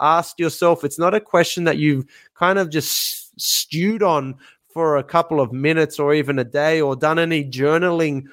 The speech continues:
on because you've never really had anyone bring to your attention this importance of just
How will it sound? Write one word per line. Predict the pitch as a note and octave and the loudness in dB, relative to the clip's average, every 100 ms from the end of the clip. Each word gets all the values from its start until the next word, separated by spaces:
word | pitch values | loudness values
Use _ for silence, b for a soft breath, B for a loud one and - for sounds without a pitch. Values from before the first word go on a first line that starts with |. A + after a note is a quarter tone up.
| B | B
on | - D3 D#3 | -2 0 0
because | D3 C#3 D#3+ | -4 -2 0
you've | D3+ D3 | 0 0
never | D#3+ D#3+ G3 | -2 0 0
really | G3 F#3 D#3+ | 0 0 0
had | B2 - D3 D3+ D3 | -4 -4 0 0 -2
anyone | - D3 C#3+ D3 D3 | -2 -2 2 0 0
bring | A#2+ C#3 D#3+ E3+ | 0 2 2 0
to | - | -2
your | D#3 D3+ | 2 2
attention | C3+ - D#3 E3+ - C#3 C3 C3 B B B | 2 0 0 0 2 2 2 -2 B B B
this | A#2+ B2 E3 D#3 - - - | -10 0 0 0 -6 -12 0
importance | D3+ C#3 - - F3 F#3+ D3 B2 - | 0 0 -4 -2 0 2 0 -4 -10
of | C#3 C#3 C3+ B2+ - b b b b _ | -2 0 2 -2 -8 b b b b _
just | B2+ G3 G#3 - | 2 2 2 -8